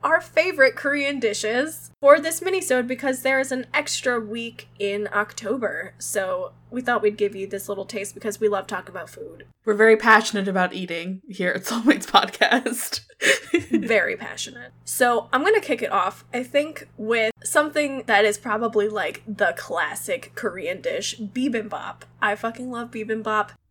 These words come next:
Speaker 1: It's a rice dish with vegetables. And it's served on a bowl of warm white rice, and it's topped with sautéed and seasoned vegetables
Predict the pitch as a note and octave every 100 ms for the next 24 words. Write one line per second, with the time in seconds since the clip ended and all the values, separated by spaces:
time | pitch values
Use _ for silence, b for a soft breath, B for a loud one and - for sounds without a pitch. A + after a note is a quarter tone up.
0 | _ _ A#3+ A#3 A3 - - A3 G3+ A3+
1 | C4+ - - B3+ C#4+ - - A3+ - G3+
2 | G3 - G3+ F#3 F#3 - _ _ _ -
3 | A3+ G#3+ A3 G#3+ - - C#4 D#4 D4 -
4 | - A#3 G#3+ G#3+ G#3+ G#3+ G#3 G#3+ G3+ F#3
5 | G3 A3 B3 C4 - G#3 G#3 G#3+ G#3+ F#3
6 | G#3 - - G#3+ G3+ G#3 - - C4 C4
7 | C4 A#3+ A3 - - C#4 - D#4 D#4 -
8 | A#3 A3+ A3 A#3 B3+ A#3 A#3 - - A3+
9 | A3+ A3+ A3+